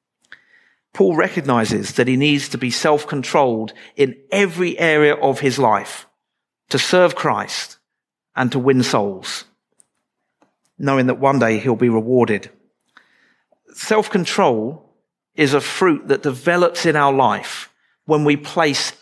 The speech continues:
every encounter and every personal habit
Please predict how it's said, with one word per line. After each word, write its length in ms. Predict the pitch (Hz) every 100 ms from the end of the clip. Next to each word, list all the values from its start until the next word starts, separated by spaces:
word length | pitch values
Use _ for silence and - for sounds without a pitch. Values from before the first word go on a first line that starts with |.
| -
every 500 | 202 214 208 214 214
encounter 720 | 185 170 175 147 139 101 - - _ _ _ _ -
and 180 | 160 -
every 440 | 196 202 202 202
personal 520 | 196 - 165 156 160 139
habit 500 | 143 113 101 -